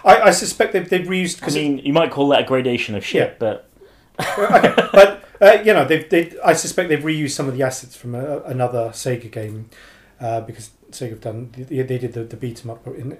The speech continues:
Speaker 1: prior, so, um, it was more than likely. But, like, you know, it, it's, it looks great. It just plays very simplistic. It's a mobile game, you know.
Speaker 2: Hmm.
Speaker 1: If you, if you like the franchise, you'll enjoy it. If not,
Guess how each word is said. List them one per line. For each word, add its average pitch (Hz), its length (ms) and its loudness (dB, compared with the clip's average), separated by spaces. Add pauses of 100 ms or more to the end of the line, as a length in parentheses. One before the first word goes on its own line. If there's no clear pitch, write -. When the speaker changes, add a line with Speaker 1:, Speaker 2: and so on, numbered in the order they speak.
Speaker 1:
prior, 113 340 -4
so, 120 340 -6 (540)
um, 120 520 -4 (800)
it 170 60 -8
was 131 140 -12
more 135 180 -4
than 117 120 -6
likely. 120 420 -6 (220)
But, 277 140 10
like, 285 120 8
you 269 120 0
know, 175 260 -2
it, 190 180 0
it's, 190 280 0 (480)
it 180 140 4
looks - 180 0
great. - 520 -6 (840)
It 165 160 0
just - 260 -4
plays 151 640 -4 (200)
very 143 120 -2
simplistic. 120 480 -10
It's 123 120 -14
a - 20 -8
mobile 110 240 -8
game, 107 320 -14 (400)
you 123 120 -10
know. 101 120 -18 (340)
Speaker 2:
Hmm. 147 80 -6
Speaker 1:
If - 140 -6
you, 196 60 -6
if - 120 -8
you 180 60 4
like 170 120 6
the - 60 -6
franchise, 147 580 0
you'll 135 140 0
enjoy 127 300 -2
it. - 140 -10
If - 200 -8
not, 123 480 -6